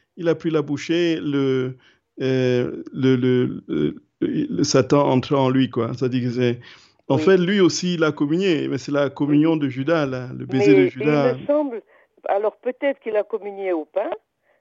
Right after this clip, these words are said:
Speaker 2: mais est-ce qu'il a communié au vin, puisqu'ils ont, euh, Jésus a pris le vin à la fin du repas. Et est-ce qu'à ce moment-là, à la fin du repas, Judas n'était pas déjà parti ?
Speaker 1: Euh, en fait, euh,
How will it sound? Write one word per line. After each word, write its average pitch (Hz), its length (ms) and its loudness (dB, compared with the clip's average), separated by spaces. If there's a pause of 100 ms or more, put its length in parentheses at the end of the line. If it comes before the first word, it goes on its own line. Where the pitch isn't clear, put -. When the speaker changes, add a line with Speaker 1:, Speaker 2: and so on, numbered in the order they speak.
(120)
Speaker 2:
mais 180 100 -4
est-ce 220 180 -4
qu'il 294 160 -8
a 294 80 -6
communié 208 720 -8
au 151 160 -4
vin, 233 180 -6 (180)
puisqu'ils 180 380 -16
ont, 196 120 -4
euh, 165 320 -6
Jésus 180 340 -6
a 143 80 -6
pris 208 260 -14 (220)
le 160 160 -6
vin 226 260 -2 (400)
à 185 60 -4
la 190 140 -2 (140)
fin 349 140 -4
du 220 140 -10
repas. 160 420 -6 (520)
Et 165 60 -6
est-ce 180 260 -4
qu'à 160 220 -8
ce 165 60 -16
moment-là, 160 520 -6 (540)
à 170 80 -6
la 170 140 -4 (100)
fin 220 120 -4
du 190 120 -12
repas, 160 400 -6
Judas 208 280 -8
n'était 185 220 -10
pas 202 140 -10
déjà 202 240 -12
parti ? - 380 -16 (1700)
Speaker 1:
Euh, 151 420 4 (420)
en 156 100 -4
fait, 196 320 0
euh, 143 320 -2